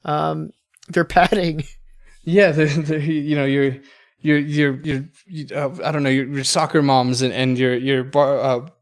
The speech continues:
Speaker 2: bar dwellers. I mean, th-, there's so many just of those, uh, generic stereotypes of people out there that, that could start to fill in these gaps rather quickly. You know, the, the,
Speaker 1: Mm-hmm.
Speaker 2: the, yeah,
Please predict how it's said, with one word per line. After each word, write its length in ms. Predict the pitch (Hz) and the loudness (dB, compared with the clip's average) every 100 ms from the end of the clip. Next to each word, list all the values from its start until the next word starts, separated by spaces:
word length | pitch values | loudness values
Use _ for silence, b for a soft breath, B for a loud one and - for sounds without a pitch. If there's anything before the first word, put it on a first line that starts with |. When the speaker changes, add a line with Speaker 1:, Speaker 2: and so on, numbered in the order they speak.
| _ | _
Speaker 2:
bar 200 | 147 147 | 4 4
dwellers. 480 | 139 135 123 120 120 | 4 2 2 2 0
I 60 | 131 | 0
mean, 120 | 139 | 0
th-, 140 | 143 | -2
there's 240 | 143 156 - | -2 -2 2
so 160 | 185 | 4
many 300 | 180 175 151 | 6 6 4
just 280 | 135 151 - | 2 -2 0
of 220 | 131 143 | 2 2
those, 300 | 135 135 131 | 2 0 0
uh, 240 | 123 101 175 | -4 -6 -6
generic 480 | 156 143 147 143 - | 0 2 2 2 0
stereotypes 800 | - 139 135 127 139 123 104 | 2 4 4 0 2 0 0
of 100 | 123 | -4
people 300 | - 143 139 | -2 -2 0
out 180 | 120 107 | -2 -2
there 180 | 120 107 | -4 -4
that, 200 | 113 104 | -4 -6
that 220 | 127 110 _ - B B B | -6 -6 _ -20 B B B
could 120 | 120 | 0
start 220 | - 143 | 2 4
to 80 | 143 | 2
fill 220 | - 143 | 2 4
in 120 | 139 | 4
these 180 | 135 117 | 4 2
gaps 300 | 131 107 - | 2 0 0
rather 200 | 120 120 | 0 0
quickly. 380 | - 139 117 101 | 0 -2 -2 -8
You 160 | 113 123 | -6 -4
know, 140 | 120 | -2
the, 160 | 120 113 | -2 -2
the, 340 | 127 117 113 170 | -4 -6 -6 -8
Speaker 1:
Mm-hmm. 1000 | 170 143 131 - _ _ - - _ 160 | -6 -6 -10 -16 _ _ -20 -20 _ -6
Speaker 2:
the, 240 | 147 135 - | -4 -6 -2
yeah, 240 | 196 175 | 2 4